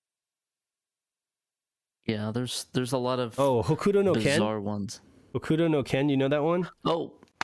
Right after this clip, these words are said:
Speaker 1: oh, oh, no, uh, that's not Fist of the North Star, is it? No, that's
Speaker 2: I
Speaker 1: not Fist of the North Star.
Speaker 2: Initial D.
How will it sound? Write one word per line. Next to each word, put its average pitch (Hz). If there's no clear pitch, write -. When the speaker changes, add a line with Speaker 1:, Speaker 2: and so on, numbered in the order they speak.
Speaker 1:
oh, 139
oh, 135
no, 131
uh, 98
that's 123
not 165
Fist 156
of 131
the 113
North 120
Star, 107
is 113
it? -
No, 110
that's 117
Speaker 2:
I 120
Speaker 1:
not -
Fist -
of 101
the 98
North 101
Star. -
Speaker 2:
Initial 135
D. 143